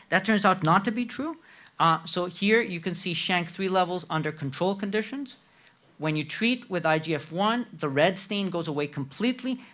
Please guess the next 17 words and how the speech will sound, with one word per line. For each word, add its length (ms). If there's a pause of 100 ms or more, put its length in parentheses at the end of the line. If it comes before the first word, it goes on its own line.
(100)
but 160
the 80
green 300
stain 300
goes 240
up. 280 (300)
The 80
green 300
stain 280
is 120
a 60
stain 240
for 120
new 140
synapses. 580
So, 280
so, 320